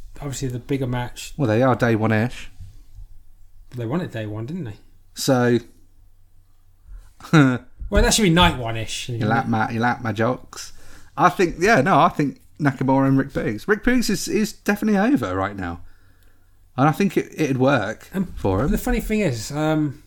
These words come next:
Speaker 1: well, I'm not saying it's a funny thing, but, um, Pat is gonna be on commentary probably for day one.
Speaker 2: Yeah.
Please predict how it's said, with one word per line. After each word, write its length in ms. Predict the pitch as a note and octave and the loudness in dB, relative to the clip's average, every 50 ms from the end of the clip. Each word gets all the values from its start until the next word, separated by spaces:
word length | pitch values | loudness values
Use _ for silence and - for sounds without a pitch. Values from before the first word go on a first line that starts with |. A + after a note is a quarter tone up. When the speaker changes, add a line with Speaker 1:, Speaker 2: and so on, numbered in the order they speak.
| - - - _ - - - | -20 -20 -20 _ -20 -8 -4
Speaker 1:
well, 140 | E3+ D#3 D#3+ | -2 0 0
I'm 160 | E3+ E3 G3 | 0 0 0
not 80 | A3 G#3+ | -2 0
saying 180 | - F#3+ D#3 | 0 0 -2
it's 80 | C3 - | -2 -2
a 40 | - | -2
funny 180 | F#3 E3 C#3+ | -2 -2 -2
thing, 260 | A#2 - B2 A#2+ A#2 A#2 | -2 -4 -8 -8 -6 -4
but, 240 | C3+ C3+ C#3 C3+ | -4 -4 -4 -2
um, 300 | D#3+ D#3 D#3 D3 C#3+ - - - - - - | 0 0 0 0 -2 -4 -10 -20 -20 -18 -10
Pat 280 | - - F3+ F#3 D3+ E3 | -4 -2 -2 -2 0 -2
is 120 | E3+ - | -4 -2
gonna 160 | - F3+ E3+ | 0 0 2
be 120 | D#3 D#3 D#3 | 2 2 2
on 140 | D3+ D3+ D3 | 2 0 -2
commentary 480 | - - E3 D#3+ D3+ - - C#3+ C3 | -2 -2 -2 -2 -2 -2 -4 -4 -4
probably 300 | B2 - - E3 D#3+ C#3 | -4 -4 -4 -2 -2 -2
for 80 | A#2+ C#3+ | -2 -4
day 180 | C3+ D3 D3 | -4 -2 -2
one. 380 | C#3 C3 C#3+ C3 G#2+ G#2 A2+ - _ _ _ _ _ _ _ - | -2 -2 -4 -4 -6 -8 -10 -12 _ _ _ _ _ _ _ 0
Speaker 2:
Yeah. 320 | C#3 C3 A#2 A2 F#2+ D2+ | 2 2 2 2 0 -2